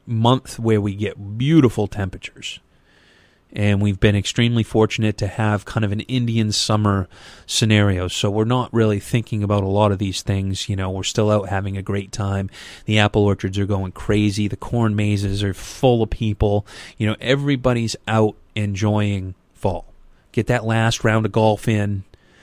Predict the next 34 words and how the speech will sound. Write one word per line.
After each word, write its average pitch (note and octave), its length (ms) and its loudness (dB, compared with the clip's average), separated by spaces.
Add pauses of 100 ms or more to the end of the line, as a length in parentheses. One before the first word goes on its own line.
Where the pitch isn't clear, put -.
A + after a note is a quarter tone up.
(320)
before G#2 460 6
we G#2 100 2
get G#2+ 180 2
all G#2 160 6
these G#2+ 160 0
frost, - 640 0 (180)
you A2 160 -4
know, G2 320 -4 (160)
delays G#2 680 2
and, G2 280 -6
and G#2+ 140 -4
all G#2+ 280 -2
of G#2 80 -4
those G#2 260 -4
things. F#2+ 400 -6 (1900)
So G#2 360 2
f-, - 160 -10 (560)
this D#3 280 4
time C#3+ 340 0
of G#2+ 140 -4
year, G#2 540 0
you A2+ 120 -2
know, G2+ 280 -2 (1000)
it's G#2+ 220 -2
just, - 560 0 (1040)
we G2+ 100 -10
can't - 380 -6
put G2+ 160 -4
everything F#2+ 380 -2
off F2+ 240 -6
till F#2 160 -4
the E2+ 60 -8
last E2+ 340 -6
minute. F2+ 220 -12